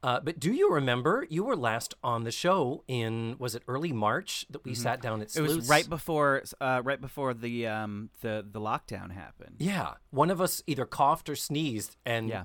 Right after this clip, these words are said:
Speaker 1: made the joke, "Oh, coronavirus." <laughs>
Speaker 2: Yep. Yep.
Speaker 1: That's, like, that was just a joke. It wasn't really gonna
Speaker 2: No.
Speaker 1: become a thing.
Speaker 2: No, it was, so it was not our fault.
Speaker 1: Um, I've actually been a little bit sick.
Speaker 2: Oh, no.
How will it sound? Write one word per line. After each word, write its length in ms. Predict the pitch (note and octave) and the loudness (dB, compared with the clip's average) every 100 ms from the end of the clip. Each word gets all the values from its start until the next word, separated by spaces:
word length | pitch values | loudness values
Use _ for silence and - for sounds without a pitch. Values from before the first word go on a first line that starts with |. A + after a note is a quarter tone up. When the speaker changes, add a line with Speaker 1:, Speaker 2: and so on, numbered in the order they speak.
| - | -6
Speaker 1:
made 220 | B2 B2 | -6 -4
the 60 | A#2 | 0
joke, 240 | C3 A#2 | 0 6
"Oh, 200 | D#3 A#3 - | 6 6 4
coronavirus." 880 | F#3 D#3 G#3+ F3 C3 B2 A#2+ B2+ - | 6 8 10 10 10 10 8 0 0
<laughs> 80 | F#3 | 8
Speaker 2:
Yep. 960 | A3+ - G#3 - - - - - A#2+ A2 | 8 8 4 4 2 2 -2 -2 -2 0
Yep. 240 | G#2+ A#2 | 0 0
Speaker 1:
That's, 400 | C3+ B2 - - _ - - - - | 0 0 -2 -12 _ -20 -18 -20 -10
like, 220 | B2+ A2 - | -6 -6 0
that 180 | D3 - | 0 0
was 180 | C3+ G#2+ | -4 -4
just 220 | D3 - | -6 -6
a 40 | A2 | -4
joke. 300 | B2 G#2+ C#3 | 0 0 -2
It 80 | |
wasn't 300 | A#2+ G#2+ C3 | 0 0 0
really 160 | A#2 G#2 | -6 -4
gonna 140 | F#2+ | -4
Speaker 2:
No. 120 | F#2 B2 | -4 -2
Speaker 1:
become 200 | G2 E2 | -2 -6
a 60 | |
thing. 580 | - A2 G#2 F2 D2+ D2+ - | -8 -6 -4 -6 -10 -14 -10
Speaker 2:
No, 220 | C#3 G2 - | -8 -8 -10
it 200 | A#2+ A#2+ | -6 -6
was, 200 | B2 B2+ | -4 -6
so 480 | - - D#3 B2+ B2+ | -6 -4 2 4 2
it 80 | D3 | -2
was 180 | C#3 C#3 | -4 -2
not 260 | D#3+ E3 E3 | 4 4 6
our 240 | C#3 C3+ | 6 6
fault. 500 | - C3 A2 F#2+ - _ _ _ _ - B2+ | 6 4 4 0 -12 _ _ _ _ -4 4
Speaker 1:
Um, 220 | B2 C3 - | 4 2 4
I've 160 | C#3 | 8
actually 320 | F#3 G3 F#3 C3 | 8 6 2 4
been 340 | B2 C3 C#3 C#3 | 6 4 4 2
a 80 | |
little 260 | C3 B2+ G#2 - | 4 4 2 -2
bit 200 | C3 - | -2 -2
sick. 540 | - E3+ A2+ - - - _ _ - | 0 2 2 -2 -10 -12 _ _ -6
Speaker 2:
Oh, 160 | E3+ A#3 | -2 2
no. 640 | B3+ E4+ E4 A3 C3+ | 8 10 12 10 8